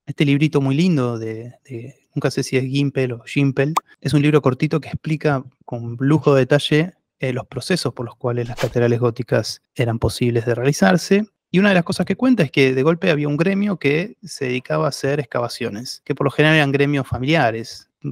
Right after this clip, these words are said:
pasaban su conocimiento de generación en generación y pasaban décadas construyendo los cimientos de una catedral. Décadas después, b-, aparecía el gremio de los que construían los muros.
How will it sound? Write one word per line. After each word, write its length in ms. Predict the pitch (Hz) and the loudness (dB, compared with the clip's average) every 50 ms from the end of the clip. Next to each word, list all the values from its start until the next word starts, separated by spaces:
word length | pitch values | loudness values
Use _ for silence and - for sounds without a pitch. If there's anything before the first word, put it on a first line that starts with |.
| - | -8
pasaban 440 | - 127 120 - - 135 131 131 131 | -6 -6 -4 -2 -2 0 0 -2 -4
su 140 | - - 135 | -8 -10 -8
conocimiento 600 | - 120 117 113 - - 123 123 127 - - 127 | -6 -6 -6 -6 -4 -4 -4 -4 -2 -2 -2 -2
de 80 | 120 117 | -2 -4
generación 380 | - 127 127 127 - - 139 | -6 -8 -8 -8 -6 -4 -4
en 60 | 131 131 | -2 0
generación 540 | - 151 156 165 170 170 - 156 147 160 - _ | 0 2 2 2 2 2 0 0 0 -2 -4 _
y 200 | - 165 170 185 | -2 0 0 0
pasaban 500 | 190 - - - 139 - 165 160 160 151 | 0 -2 -4 -6 -4 0 0 2 2 2
décadas 340 | 151 170 170 - 175 175 156 | 2 0 0 2 0 0 0
construyendo 500 | - - 123 - 131 - - 143 143 143 | -2 -6 -6 -6 -6 -2 -2 0 0 0
los 100 | 135 123 | 0 -2
cimientos 440 | - - 123 135 139 135 - 135 120 | -2 -4 -2 -2 -2 -2 -2 -4 -4
de 60 | 123 | -4
una 140 | 123 123 123 | -4 -4 -2
catedral. 520 | - 160 156 - 196 185 160 139 147 156 _ _ _ _ | -2 -2 0 2 2 4 4 4 2 0 _ _ _ _
Décadas 400 | - 143 160 160 - 180 175 156 | -2 0 2 4 4 4 4 4
después, 600 | 160 156 - - 175 175 180 180 - - - - _ _ | 4 0 0 0 0 0 0 0 -4 -10 -12 -14 _ _
b-, 200 | - 143 147 - _ _ | -16 -14 -14 -16 _ _
aparecía 840 | _ - 127 - 131 131 135 - - 143 143 147 151 151 156 160 - _ _ _ | _ -8 -4 -4 -2 -4 -4 -4 -4 -2 0 0 0 0 -2 -6 -10 _ _ _
el 140 | _ - 135 131 | _ -6 -4 -2
gremio 360 | 135 135 135 143 147 143 139 | 0 0 0 2 2 2 2
de 220 | 131 127 127 135 135 | 0 2 2 0 0
los 220 | 135 127 127 123 - _ _ _ _ _ | 0 -2 -2 -4 -6 _ _ _ _ _
que 120 | - 131 | -10 -10
construían 360 | 127 - - - 139 135 123 123 | -8 -10 -6 -2 -2 0 0 0
los 100 | 123 - | 0 0
muros. 440 | 147 139 127 113 - - - - | 0 0 0 -2 -6 -12 -18 -20